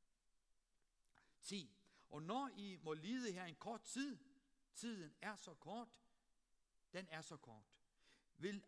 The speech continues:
al nådens Gud, som har kaldet jer til sit evig-, til sin evige herlighed ved Kristus Jesus,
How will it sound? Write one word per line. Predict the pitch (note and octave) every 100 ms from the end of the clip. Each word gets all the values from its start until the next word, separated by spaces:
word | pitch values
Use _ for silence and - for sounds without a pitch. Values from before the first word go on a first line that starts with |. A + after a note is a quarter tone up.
| -
al | G#3 C4+ C#4 F#3+
nådens | E3+ F3+ G3 G#3+ G3+ -
Gud, | F#3 G3+ A#3+
som | F3+ F#3
har | D#3
kaldet | C#3 - B3+ B3 G3
jer | F3+ F3 - - -
til | G3
sit | - D#3 -
evig-, | G3 A3+ F3+ -
til | - F3 - F3+ D#3
sin | D#3+ E3
evige | G#3 G#3 E3+
herlighed | C#3 G3 A3+ G3+ F3+ - - -
ved | E3 E3+
Kristus | G3+ G#3+ - E3+ F3
Jesus, | G#3+ G#3 G3+ -